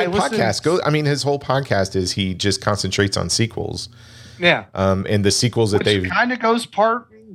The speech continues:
Speaker 2: part with ours a little bit because
Speaker 1: Yeah.
Speaker 2: a lot of those, you know, they're, the sequels have been notorious for not being as good as the originals and blah, blah, blah. But, uh, yeah, it's a, it's a fun podcast.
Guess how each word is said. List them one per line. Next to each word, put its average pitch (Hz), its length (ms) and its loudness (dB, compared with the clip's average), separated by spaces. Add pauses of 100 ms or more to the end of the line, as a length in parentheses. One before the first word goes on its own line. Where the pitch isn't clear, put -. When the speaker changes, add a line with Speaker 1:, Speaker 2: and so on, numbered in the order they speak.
Speaker 2:
part 214 200 0
with 220 120 -6
ours 202 300 2
a 208 60 -4
little 196 180 -2
bit 104 260 -2
because 214 320 0
Speaker 1:
Yeah. 175 60 0
Speaker 2:
a - 20 -2
lot 151 240 4
of 170 120 -2
those, 165 420 0
you 175 80 -4
know, 147 240 -2
they're, 143 360 -2 (580)
the 147 60 -16
sequels 156 540 -2
have 147 220 0
been 151 180 0
notorious 151 580 -2
for 160 280 -2
not 143 240 2
being 151 220 -2
as 143 100 -4
good 156 180 -2
as 143 120 -4
the 143 120 -4
originals 170 680 0
and 131 240 -8 (200)
blah, 151 140 2
blah, 143 120 2
blah. 151 320 4
But, 131 300 -4
uh, 135 240 -2
yeah, 165 280 2
it's 147 320 -8
a, 170 100 2
it's 170 220 -2
a 175 60 2
fun 180 220 0
podcast. 165 600 0